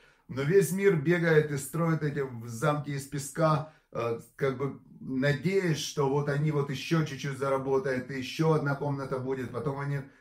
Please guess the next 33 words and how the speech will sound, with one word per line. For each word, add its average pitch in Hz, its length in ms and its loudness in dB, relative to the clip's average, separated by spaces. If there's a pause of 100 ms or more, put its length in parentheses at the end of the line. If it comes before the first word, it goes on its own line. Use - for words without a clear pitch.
(140)
это 147 320 2
продаст, 147 640 0
а 135 60 0
то 151 200 0
купит, 151 520 2
и 147 140 0
всё, 156 360 0
и 143 60 0
в 139 120 0
итоге 151 580 2 (260)
ещё 143 320 0
один 156 260 4
заводик, 156 600 2
и 147 120 -2
ещё 160 300 0
два 156 200 2
заводика, 151 760 0
и, 143 320 -2
значит, 147 540 -2
и 151 120 2
будет 151 360 0
счастье. 151 640 -2
Никакого 143 640 2
счастья. - 320 -8
Помните, 147 380 2
как 101 200 -6
этот 101 220 -2
был 101 260 -6 (260)
отец 123 380 -2
Фёдор, 151 360 2
который 127 320 -2
гонялся 123 520 0
за 110 360 -2